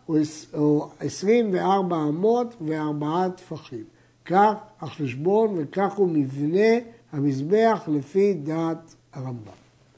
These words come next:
גובה כל קרן וקרן, חמישה טפחים. כתוב ביחזקאל, "וגבולה אל שפתה סביב", ואלו הם הקרנות.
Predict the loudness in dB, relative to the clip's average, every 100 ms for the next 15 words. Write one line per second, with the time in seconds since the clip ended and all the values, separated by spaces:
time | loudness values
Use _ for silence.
0 | _ _ _ _ _ _ _ _ _ _
1 | _ _ 10 12 12 12 10 10 12 12
2 | 12 10 12 10 8 6 4 8 10 10
3 | 10 8 4 -6 0 4 6 6 6 8
4 | 10 8 4 2 6 6 6 -4 -18 _
5 | _ _ -4 -2 6 8 12 12 12 6
6 | 4 6 8 10 10 8 10 12 12 8
7 | 8 6 2 0 0 0 2 4 6 4
8 | -2 -12 0 2 6 12 12 10 -2 -18
9 | _ _ _ 4 8 8 10 8 8 4
10 | -2 -4 -4 2 6 8 8 4 -2